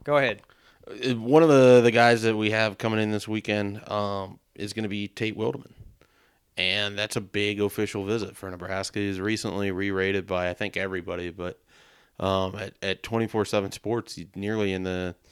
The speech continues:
Speaker 2: the top two four seven. That's how big of a jump he made. And I think that, uh, and I can't speak for Brian 'cause he wasn't part of the team yet, but I think in the spring when he committed, both you and I thought that this was gonna be like a senior film once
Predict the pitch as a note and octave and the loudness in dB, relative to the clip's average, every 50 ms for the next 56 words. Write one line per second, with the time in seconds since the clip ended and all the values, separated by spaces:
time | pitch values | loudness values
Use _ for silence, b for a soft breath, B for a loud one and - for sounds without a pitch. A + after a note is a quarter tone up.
0 | b b b b b b b - F#2+ - - G#2+ G2+ G2 - - - A2 G2+ - | b b b b b b b -8 -8 -4 0 0 0 0 -2 -6 -8 -8 -4 -2
1 | A2 G2+ F#2 - - G2 G#2+ G#2 F#2+ F#2 F#2 - - - b b b b b b | -2 -2 -2 -2 -2 -4 -2 -4 -4 -8 -12 -16 -20 -20 b b b b b b
2 | b b b - G2+ - A#2+ A2 F#2+ G#2 G#2 G#2 G2 F#2 - - G#2+ G#2+ G#2+ - | b b b -6 -4 -2 -2 -2 0 0 0 0 -2 -6 -6 -4 -4 -4 -4 -6
3 | G2 F2+ F2+ F#2+ F#2+ G2 G2 G2 G#2 A#2 B2+ - B2 C3 C#3+ C#3 - E3 D3+ C3+ | -8 -10 -10 -10 -8 -8 -8 -6 -6 -6 -4 0 2 4 4 4 4 2 2 2
4 | - - A2 G#2 G2 - _ _ b b b b b b b b b b - G#2 | 0 0 0 0 0 -2 _ _ b b b b b b b b b b -4 -2
5 | G#2 G#2 G#2+ A2 A2+ A2 - C3 A#2+ A2+ - - A#2 G2+ - G#2+ F2+ D2+ G2 G#2 | -2 -2 0 -2 -2 -2 -2 -4 -4 -4 -4 -6 -8 -6 -6 -8 -6 -4 -2 -2
6 | G#2 G2 G2 F#2+ F#2 F#2 - - G2 F#2+ G2 F#2+ F#2+ G2 F#2 G2 F#2+ F#2+ F2+ - | -2 -2 -2 -4 -6 -8 -8 -8 -6 -4 -4 -4 -4 -4 -4 -4 -6 -6 -6 -4
7 | - G#2 G2 F#2+ E2 F2 - - - A#2+ A#2+ A2 F#2+ F#2 F2+ F2 - F#2 G2+ G#2 | -4 -2 -2 -2 -4 -8 -10 -8 -8 -6 -4 -4 -4 -4 -6 -8 -6 -6 -6 -4
8 | - C#3+ C3 C3 A#2 F#2+ - - - - - A#2 A#2+ A#2 G#2 G2 F#2+ F#2+ G2+ A2+ | -2 -4 -4 -4 -4 -8 -8 -10 -8 -4 -2 0 0 0 0 -2 -4 -6 -6 -6
9 | A2 - - G#2 G2+ G#2 G2 F#2 E2 - G2 G2+ G#2 - - G2+ G#2 G2+ G2 F#2+ | -8 -8 -8 -4 -4 -2 -2 -4 -6 -6 -6 -6 -6 -6 -8 -8 -6 -4 -4 -4
10 | F#2+ F#2 F2+ E2+ _ - - F#2+ F2+ F2 - - F2 - G#2 F#2+ - - F#2 - | -4 -4 -6 -8 _ -8 -6 -6 -6 -6 -8 -14 -16 -12 -10 -10 -10 -10 -14 -14
11 | - - F#2+ F#2+ E2+ F#2 F#2 F2+ F2 F2 F2+ E2+ - F2 F2 E2+ E2+ F2 - _ | -14 -12 -12 -12 -10 -8 -8 -8 -6 -6 -8 -8 -8 -10 -10 -10 -12 -12 -16 _
12 | b b b b b b b b b b - - - A2+ A2 A2 G#2+ G2+ - - | b b b b b b b b b b -6 -4 -2 0 0 0 0 -2 -2 0
13 | A2 G#2 G#2 G2+ G2+ G2+ G2 F#2+ G#2+ G2+ G2+ G2 - - - | 0 2 2 2 0 -2 -6 -8 -8 -8 -8 -8 -8 -10 -14